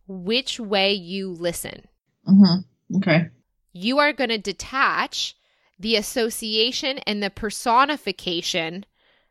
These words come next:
Speaker 1: to the mind and the ego story of the mind.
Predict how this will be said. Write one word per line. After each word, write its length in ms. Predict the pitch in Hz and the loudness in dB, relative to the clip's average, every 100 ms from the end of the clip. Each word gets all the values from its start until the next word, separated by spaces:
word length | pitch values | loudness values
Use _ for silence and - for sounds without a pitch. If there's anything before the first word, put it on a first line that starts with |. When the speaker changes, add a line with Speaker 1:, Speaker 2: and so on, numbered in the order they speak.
| _ _ _ _ _ _ _ _ - | _ _ _ _ _ _ _ _ -10
Speaker 1:
to 180 | - 233 | -6 -4
the 80 | 214 | -2
mind 640 | 202 185 151 156 226 - _ - | 0 2 0 -4 -6 -12 _ -6
and 220 | 196 196 | -2 -2
the 120 | - | -2
ego 280 | 214 185 185 | -2 0 0
story 440 | - - 196 185 | -2 -4 0 0
of 120 | 170 175 | 0 -4
the 80 | |
mind. 480 | 165 - 69 - - | -6 -6 -8 -10 -14